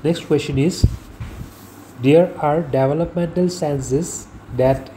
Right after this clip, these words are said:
a secondary student undergoes. These developmental changes do not include, here correct option is first one, economic. So next question is,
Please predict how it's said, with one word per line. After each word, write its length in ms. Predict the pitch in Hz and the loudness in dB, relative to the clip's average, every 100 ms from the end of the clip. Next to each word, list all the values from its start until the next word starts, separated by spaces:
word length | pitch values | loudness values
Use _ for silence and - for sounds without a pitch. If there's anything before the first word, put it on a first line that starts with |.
| 156 | -2
a 100 | 143 | -2
secondary 560 | - 165 170 170 180 | -2 -2 0 2 2
student 520 | 175 - 135 131 143 - - - - | 2 -2 0 -2 -4 -14 -20 -20 -8
undergoes. 640 | 131 131 131 123 156 - - - - - - - | 0 4 4 4 0 -2 -10 -16 -18 -18 -18 -4
These 360 | 123 180 - | 0 0 0
developmental 880 | - 135 143 151 - 180 170 180 180 190 - - | 4 6 6 2 0 -4 -2 0 0 -2 -8 -4
changes 1000 | 139 147 170 - - - - 143 165 - - | -2 -2 -6 -12 -18 -20 -8 -2 -2 -4 -2
do 140 | 135 | 0
not 220 | 147 160 - - - - - - - - - - - | 0 -2 -8 -20 -20 -18 -18 -20 -20 -20 -20 -20 -6
include, 560 | 135 131 - 131 175 - - - - - - - - - | -2 -2 2 2 2 -4 -14 -20 -20 -20 -20 -20 -18 -4
here 140 | 147 | -2
correct 340 | 147 156 160 170 | 2 2 2 0
option 280 | 160 147 | -2 0
is 320 | 135 180 - - - - - - | 0 -2 -6 -18 -16 -16 -18 -12
first 380 | - 180 185 139 | 2 4 4 2
one, 340 | 131 170 220 - | 2 2 -4 -8
economic. 580 | 143 147 151 156 151 135 - - - - - - - - - - - | -4 0 0 0 -4 -6 -10 -20 -20 -20 -20 -20 -20 -20 -20 -20 -18
So 360 | - 135 156 - - - - - - - - - - - - | -2 2 2 0 -12 -20 -20 -20 -20 -20 -20 -20 -20 -20 -4
next 300 | 127 175 - | 0 0 2
question 320 | 165 147 - | 2 2 0
is, 420 | 135 151 - - | 0 0 -2 -12